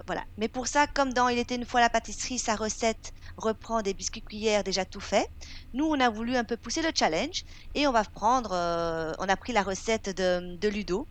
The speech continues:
de Pastry Fric. C'est une recette que j'ai déjà testée. Donc moi, je suis sur terrain conquis, <laughs> on va dire ça.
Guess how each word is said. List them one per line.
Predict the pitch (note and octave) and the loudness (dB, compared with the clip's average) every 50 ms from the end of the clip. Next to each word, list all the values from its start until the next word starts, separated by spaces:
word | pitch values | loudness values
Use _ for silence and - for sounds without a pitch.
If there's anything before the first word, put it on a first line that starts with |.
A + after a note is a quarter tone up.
| - - - - | -12 -16 -10 -4
de | E3+ E3+ E3 E3 D#3+ | -2 0 0 0 -2
Pastry | - F3+ F3 - - - - E3 D#3 D3+ - - - | -2 -4 -4 -4 -6 -12 -12 -10 -10 -10 -12 -12 -10
Fric. | - - D#4+ - - - - - - - - - - - - | -8 -8 -8 -8 -8 -14 -14 -14 -14 -16 -14 -14 -14 -14 -12
C'est | - - A3+ | -8 -6 -4
une | A3 A3 | -2 0
recette | A3 G#3 C#4 C#4 C4+ | 0 2 2 2 2
que | - A3+ | 0 -2
j'ai | F#3+ G3+ | -2 0
déjà | F#3 F#3 F#3 G#3 | 0 0 0 0
testée. | G3+ - G3 F#3+ - - G#3 | 0 -2 -6 -8 -6 -4 -4
Donc | F#3 F#3 E3+ | -4 -4 -4
moi, | F3+ G#3+ A#3+ B3+ | 0 2 2 2
je | A3+ A3 | 2 2
suis | - B3 | -2 -2
sur | A#3 - A#3 - | -4 -4 -6 -4
terrain | - B3 A#3+ A#3+ C4+ C#4 C#4+ C#4+ - - - - - - - - - - - - - - - | -2 0 2 4 6 6 6 6 4 0 -6 -12 -14 -14 -14 -14 -16 -16 -18 -18 -18 -16 -10
conquis, | - C4+ C4 - - - - G#3 A#3+ G#4 B4+ - - - | -8 -8 -8 -4 2 0 2 2 0 -8 -8 -8 -8 -10
<laughs> | - - - - | -10 -12 -14 -6
on | - | 0
va | G3+ G3+ | 2 2
dire | F#3 G3 G#3 F#3 | 4 4 2 0
ça. | - - F#3 - | 0 0 2 2